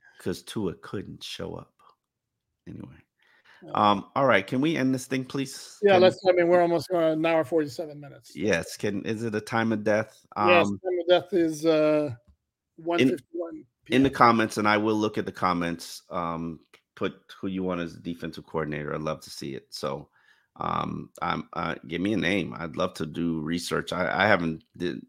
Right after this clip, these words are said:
Speaker 1: I haven't been looking at defensive coordinators. I figure why, why begin shopping till I didn't know if Mike McDaniel was gonna pull the trigger. Proud of him that he did, 'cause that actually means he listens to his players, which I didn't know if he was or if he wasn't.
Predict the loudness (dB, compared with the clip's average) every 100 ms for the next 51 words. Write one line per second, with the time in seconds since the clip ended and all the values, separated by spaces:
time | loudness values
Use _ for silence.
0 | -4 0 2 0 -4 -6 -4 -2 -2 -2
1 | -4 -4 -6 -6 -8 -6 -2 -2 0 -2
2 | -4 -6 -12 -14 -12 -10 -10 -8 -4 -4
3 | -2 -2 -2 -6 -8 4 6 6 2 2
4 | 2 2 2 0 -4 0 2 2 4 4
5 | 6 4 2 2 0 0 0 2 2 0
6 | -2 0 -2 0 -2 -2 -6 -14 _ -2
7 | 0 0 0 -2 -2 -4 -4 -12 _ _
8 | _ _ _ _ _ -6 2 6 4 4
9 | 0 2 0 -2 -2 -2 -2 -6 -2 -4
10 | -2 2 4 2 -4 -12 -14 _ _ _
11 | _ _ -14 -12 -12 -14 -18 _ _ _
12 | _ _ -2 2 4 4 2 4 4 4
13 | 0 0 0 0 -2 -6